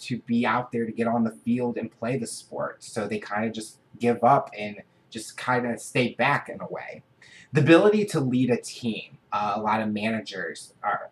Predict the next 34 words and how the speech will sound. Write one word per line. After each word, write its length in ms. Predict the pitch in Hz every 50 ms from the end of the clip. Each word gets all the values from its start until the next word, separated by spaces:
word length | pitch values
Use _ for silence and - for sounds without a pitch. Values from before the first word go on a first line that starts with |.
| _ - -
sometimes 520 | - - - 101 92 - 101 95 85 -
struggle 360 | - - 113 92 90 - 90 85
with 220 | 82 78 - -
this, 320 | - 87 - - - -
where 260 | 95 92 90 90 87 -
they're 180 | - 101 95 95
leading 300 | 95 101 110 113 107 104
a 80 | 101 -
team, 260 | - - 117 110 107
but 140 | 110 113 -
they 100 | 104 101
don't 160 | 110 120 120
know 120 | 120 117 -
how 260 | - - 95 - 113
to 100 | 107 85
do 200 | - - - -
it. 240 | - - - - - _ -
They 100 | 107 107
don't 200 | 123 131 139 135
know 120 | 135 135
what 480 | 123 110 113 110 117 127 127 - - -
tools, 600 | - - - 131 135 135 - - 87 - - _ _ _ - -
what 160 | 117 123 131 135
advice 640 | 127 117 104 - 110 120 120 117 - - - - - -
they 120 | 104 104
can 220 | - - 107 98
get 480 | 87 - 92 90 - - - - - - _ -
to 100 | - 113
be 160 | 107 117 123
able 140 | 131 135 123
to 80 | 104 87
lead 240 | 87 90 87 -
a 60 | - -
team. 440 | - - - 95 80 78 80 -